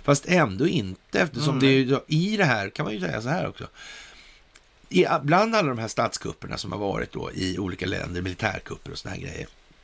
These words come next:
Speaker 1: där det har, så att säga, blivit ett utfall, ett litet regimskifte eller vad vi ska kalla det för då, så, då har ju alltid varit samma nyttotagare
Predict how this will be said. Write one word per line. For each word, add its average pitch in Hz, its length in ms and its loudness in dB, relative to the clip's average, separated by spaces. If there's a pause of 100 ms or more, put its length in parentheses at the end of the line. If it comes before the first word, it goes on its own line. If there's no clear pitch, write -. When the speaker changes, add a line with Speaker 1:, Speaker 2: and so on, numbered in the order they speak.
(500)
Speaker 1:
där 104 320 2 (100)
det 95 120 -4
har, 98 160 -4
så 101 80 -8
att 92 60 -4
säga, 95 140 0
blivit 92 260 -4
ett 90 120 -4
utfall, 156 520 4
ett 127 100 -2
litet - 240 -14
regimskifte - 1600 -8
eller - 100 -4
vad - 40 -10
vi - 60 -10
ska - 120 -8
kalla - 200 -6
det - 60 -8
för - 180 -10
då, - 160 -8
så, - 140 -8 (280)
då 113 140 -4
har 175 120 6
ju 196 60 8
alltid 127 280 2
varit 113 140 -4
samma 101 480 -2
nyttotagare 175 880 2